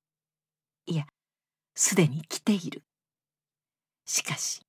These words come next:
私は一人でいるのではない。父が私と一緒におられるのである。これらのことをあなた方に話したのは、私にあっ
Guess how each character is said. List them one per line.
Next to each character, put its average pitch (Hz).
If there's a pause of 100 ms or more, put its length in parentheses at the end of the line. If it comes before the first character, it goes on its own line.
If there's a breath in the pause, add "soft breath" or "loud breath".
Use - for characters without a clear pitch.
(680)
私 247
は 269
一 -
人 294
で 175
い 156
る 180
の 165
で 143
は 131
な 160
い。 160 (1400)
父 -
が 196
私 185
と 233
一 214
緒 -
に 247
お 233
ら 233
れ 247
る 214
の 151
で -
あ 139
る。 - (1800)
こ 160
れ 160
ら 135
の 123
こ -
と -
を - (380)
あ 165
な 190
た 180
方 180
に 185
話 190
し -
た 175
の 160
は、 160 (720)
私 233
に 233
あ 226
っ 226